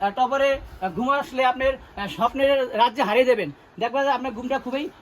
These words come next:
দীর্ঘস্থায়ী হবে, খুবই আরাম হবে। দেখেন কতটা সফট এবং কত-, কতটা, আহ, মসৃণ, হ্যাঁ, খুবই আরামদায়ক একটি টপার আমাদের এই টপারগুলো। এটা কিন্তু আপনি সব সিজনে আপনারা ইউজ করতে পারবেন। এটা কিন্তু আপনাদের, আহ, গরম লাগবে না। এটা কিন্তু মাইক্রো ইম্পোর্টেড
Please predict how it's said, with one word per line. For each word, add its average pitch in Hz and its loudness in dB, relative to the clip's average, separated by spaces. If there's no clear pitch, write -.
দীর্ঘস্থায়ী 262 0
হবে, 285 4
খুবই 233 0
আরাম 247 2
হবে। 214 -4
দেখেন 214 -2
কতটা 247 0
সফট - -4
এবং 233 -2
কত-, 254 -4
কতটা, 254 -2
আহ, - -8
মসৃণ, 240 0
হ্যাঁ, 262 2
খুবই 294 2
আরামদায়ক 277 0
একটি 226 -8
টপার 269 0
আমাদের 247 0
এই 247 0
টপারগুলো। 254 -2
এটা 233 -8
কিন্তু 277 -4
আপনি 277 -2
সব 233 -8
সিজনে 262 -8
আপনারা 262 -2
ইউজ 254 -8
করতে 262 -8
পারবেন। 262 -2
এটা 240 -8
কিন্তু 254 -4
আপনাদের, 254 -2
আহ, 196 -6
গরম 233 -4
লাগবে 262 -2
না। 277 -2
এটা 240 -4
কিন্তু 247 -6
মাইক্রো 262 0
ইম্পোর্টেড 302 -2